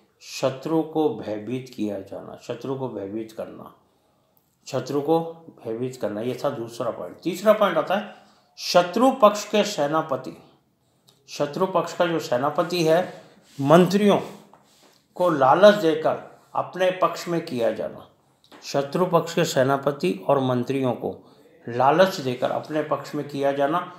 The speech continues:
एवं शत्रु के द्वारा किए जा रहे कार्यों का गुप्त ढंग से ज्ञान प्राप्त करना, शत्रु के द्वारा जो कार्य किए जा रहे हैं उनका गुप्त रूप से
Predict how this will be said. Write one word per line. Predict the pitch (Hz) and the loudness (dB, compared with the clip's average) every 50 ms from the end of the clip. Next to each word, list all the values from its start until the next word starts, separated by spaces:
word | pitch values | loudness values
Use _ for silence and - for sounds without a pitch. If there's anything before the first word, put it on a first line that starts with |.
| - - _ - - - _ _ _ _ _ _ - | -20 -20 _ -20 -20 -20 _ _ _ _ _ _ 2
एवं | 165 175 185 208 214 196 175 143 - - - | 4 6 8 10 8 8 8 2 -4 -8 -14
शत्रु | - - 160 156 151 - - 208 226 220 | -10 -6 -6 -4 -4 -4 -2 0 0 0
के | 220 220 196 180 | 2 2 0 2
द्वारा | 156 160 160 165 170 165 160 | 4 6 6 8 8 8 6
किए | 165 - - 185 196 208 214 208 214 | 4 0 -6 -4 0 2 2 2 4
जा | 185 170 165 | 4 6 6
रहे | 160 160 160 160 | 6 6 4 2
कार्यों | 156 160 151 143 147 156 165 190 190 185 | 2 0 2 4 4 4 4 2 2 2
का | 170 - 156 131 110 - - - - - _ _ _ _ _ _ - | 2 2 2 0 0 0 -6 -16 -20 -20 _ _ _ _ _ _ -4
गुप्त | 139 190 190 - - 190 | -2 -2 0 2 0 0
ढंग | 147 143 147 151 143 | 2 2 2 0 0
से | - - 165 143 | 0 -2 -4 -2
ज्ञान | 127 127 127 127 139 139 131 | 0 0 0 0 0 0 -2
प्राप्त | - 127 123 123 - - - | -2 0 0 -2 -4 -8 -10
करना, | 107 104 95 98 85 85 - - _ _ _ _ _ _ _ _ - _ _ - | -10 -10 -10 -12 -14 -16 -18 -20 _ _ _ _ _ _ _ _ -20 _ _ -12
शत्रु | - - - 160 160 160 - 185 202 202 | -8 -4 0 0 0 0 0 0 0 0
के | 202 208 185 180 | 2 2 2 2
द्वारा | 151 123 135 131 131 135 143 147 | 2 2 4 6 6 6 6 6
जो | 143 143 147 139 | 4 4 2 0
कार्य | 139 - 127 131 139 147 156 156 | 2 2 2 2 4 4 4 2
किए | 156 - 156 151 143 131 | 2 2 4 4 4 6
जा | 127 117 113 | 4 4 4
रहे | 110 120 131 | 4 4 4
हैं | 135 | 2
उनका | 135 135 143 131 143 139 | 2 0 0 0 0 0
गुप्त | 131 123 156 175 170 180 - | 0 0 0 -2 -2 0 -2
रूप | 170 151 139 131 135 | -2 0 0 -2 -4
से | - - - 139 151 151 - - | -8 -6 -4 -4 -4 -4 -6 -12